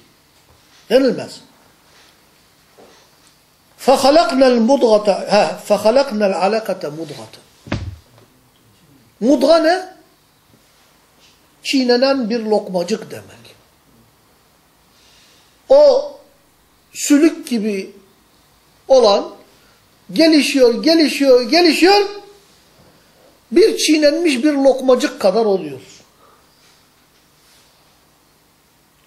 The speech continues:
Bir ara bir iki yerde, hatırlamıyorum nerede, çekilmiş bu aşamadaki resimler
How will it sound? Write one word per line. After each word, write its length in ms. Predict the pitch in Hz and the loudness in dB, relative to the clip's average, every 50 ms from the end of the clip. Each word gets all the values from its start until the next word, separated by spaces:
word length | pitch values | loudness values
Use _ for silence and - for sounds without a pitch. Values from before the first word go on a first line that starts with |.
| _ _ _ _ _ _ _ _ _ _ _ _ _ _ _ _ | _ _ _ _ _ _ _ _ _ _ _ _ _ _ _ _
Bir 160 | 294 294 381 381 | 0 2 4 4
ara 320 | 339 294 285 285 277 233 | 6 4 4 4 2 2
bir 100 | 285 285 | 0 0
iki 220 | 277 254 - - | -2 -2 -2 0
yerde, 240 | 302 294 269 269 269 | 2 2 2 2 2
hatırlamıyorum 640 | 226 240 254 - 269 294 277 269 269 240 226 220 214 | 0 0 0 -2 0 0 0 2 2 2 0 0 0
nerede, 440 | 220 208 202 196 196 233 247 247 247 - - - | -2 -4 -4 -2 -2 -2 -2 -2 -4 -8 -10 -6
çekilmiş 540 | - 285 277 285 302 302 302 302 226 208 | -6 -6 -4 -4 -4 -4 -2 -4 -6 -4
bu 220 | 269 381 330 320 277 | -2 -2 0 2 2
aşamadaki 640 | 226 - 233 240 240 240 226 233 240 240 - 262 | 2 2 2 2 2 2 2 0 0 0 -2 -2
resimler 540 | 254 247 247 - 233 226 214 220 240 285 320 | -2 -2 -2 -2 -8 -6 -4 -4 -4 -4 -6